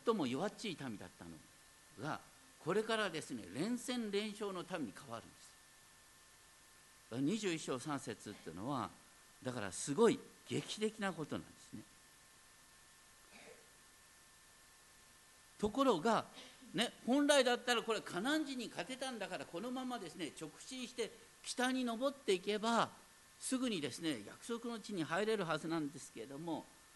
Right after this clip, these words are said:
神様はどういうわけか、ね、イスラエルの民を南の方ど-、南の方にガイドしていったん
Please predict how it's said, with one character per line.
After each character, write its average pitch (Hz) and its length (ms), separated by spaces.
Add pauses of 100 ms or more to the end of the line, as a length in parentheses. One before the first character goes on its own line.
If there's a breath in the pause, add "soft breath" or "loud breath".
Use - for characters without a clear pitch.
(360)
神 262 320
様 190 300
は 135 60
ど 175 240
う 269 60
い 254 120
う 233 80
わ 208 120
け - 80 (180)
か、 208 260 (720)
ね、 165 120 (280)
イ 139 100
ス 233 200
ラ 240 160
エ - 20
ル 170 80
の 147 240
民 127 180
を 92 60 (360 loud breath)
南 262 460
の 294 120
方 262 240
ど-、 156 180 (400)
南 208 320
の 247 80
方 240 200
に 120 160
ガ 175 180
イ 151 40
ド 101 120
し - 60
て - 80
い - 40
っ - 20
た - 120
ん - 20